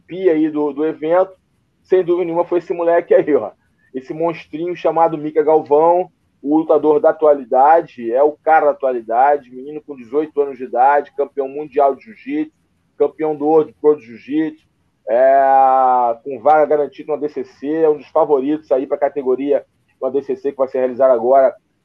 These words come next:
esse ano, no, no, nos Estados Unidos. É um menino diferenciado, ele é bom em pé, ele é bom no chão, aonde ele cai, ele propõe boas, as boas lutas, não se intimida com tamanho,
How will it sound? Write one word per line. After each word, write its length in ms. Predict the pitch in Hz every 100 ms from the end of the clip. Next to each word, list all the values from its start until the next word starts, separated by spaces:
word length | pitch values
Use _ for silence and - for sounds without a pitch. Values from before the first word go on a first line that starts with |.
| _
esse 300 | 123 131 123
ano, 560 | 127 147 156 139 117 113
no, 260 | 120 117 117
no, 200 | 123 120
nos 200 | 123 113
Estados 300 | 135 127 113
Unidos. 580 | 110 123 156 151 151 _ _ _ _ 120
É 120 | 123
um 100 | 143
menino 300 | 143 147 156
diferenciado, 1400 | 131 - 151 156 _ 127 120 135 147 139 131 127 120 117
ele 140 | 123 127
é 40 |
bom 240 | 110 147
em 100 | 139
pé, 280 | 127 131 139
ele 100 | 143
é 40 | 117
bom 260 | 127 147
no 80 | 131
chão, 380 | - 131 143 139
aonde 300 | 139 170 156
ele 140 | 143
cai, 360 | - 139 143 131 _ _ _ -
ele 120 | 135
propõe 460 | 147 143 - 143 127
boas, 300 | 135 127 123
as 100 | 113
boas 320 | 117 139 107
lutas, 540 | 107 131 156 156 151
não 100 | 151
se 140 | 156 151
intimida 460 | 151 143 147 160
com 160 | 151 151
tamanho, 640 | 143 117 120 139 147 151